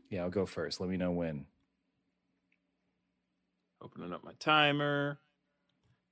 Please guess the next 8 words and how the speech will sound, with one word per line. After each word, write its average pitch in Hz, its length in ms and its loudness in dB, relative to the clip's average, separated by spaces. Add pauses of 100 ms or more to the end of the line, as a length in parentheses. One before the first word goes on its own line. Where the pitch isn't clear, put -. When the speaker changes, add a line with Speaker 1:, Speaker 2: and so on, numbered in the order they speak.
(180)
Speaker 2:
Your 101 160 0
thirty-second 127 760 4 (140)
pep 127 260 2
talk 120 420 4 (240)
begins 110 760 0 (140)
in 98 280 -2 (160)
three, 107 460 2 (680)
two, 123 460 2